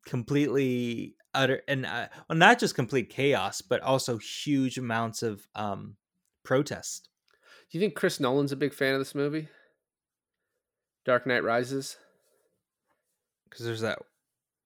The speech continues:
Speaker 2: The cr-
Speaker 1: one protest scene?
Speaker 2: Well, no, he takes, Bane takes over the city and basically, like, institutes martial <laughs> laws.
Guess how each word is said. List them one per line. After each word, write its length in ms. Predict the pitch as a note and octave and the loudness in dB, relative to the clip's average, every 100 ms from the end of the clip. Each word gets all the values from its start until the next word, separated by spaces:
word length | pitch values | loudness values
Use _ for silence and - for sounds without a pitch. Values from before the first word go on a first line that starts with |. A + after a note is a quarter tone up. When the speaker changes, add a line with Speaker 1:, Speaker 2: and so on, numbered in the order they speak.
| _ _ - | _ _ -12
Speaker 2:
The 60 | C3 | -6
cr- 60 | |
Speaker 1:
one 200 | A#2 A#2+ | -2 -4
protest 500 | A2 A#2 A#2 C3+ C3+ | -2 -2 0 0 0
scene? 300 | - D3 D#3+ _ _ _ _ _ _ _ _ - - - - E3 | -2 -4 -6 _ _ _ _ _ _ _ _ -18 -16 -18 -16 -4
Speaker 2:
Well, 140 | F3 | 2
no, 240 | G#3 F#4+ | 4 6
he 120 | A#2 A2+ | 4 4
takes, 300 | D#3 C#3+ - | 2 2 2
Bane 280 | C3 C3+ | 4 4
takes 260 | C#3 D3+ C#3 | 6 2 4
over 140 | C#3+ C3 | 2 2
the 80 | |
city 320 | - - C#3+ B2+ | 0 2 2 2
and 100 | G2+ | 0
basically, 400 | G#2 A2 - G#2+ | 0 -2 -4 -4
like, 140 | - | -4
institutes 600 | A#2+ - - - A2+ - | -10 -10 -10 -8 -8 -6
martial 340 | A#2 A2 - A#2 | -2 -2 -2 2
<laughs> 280 | B2+ - G3 | 4 6 8
laws. 840 | F3 - F3 F#3+ - - - | 8 8 6 6 2 0 -18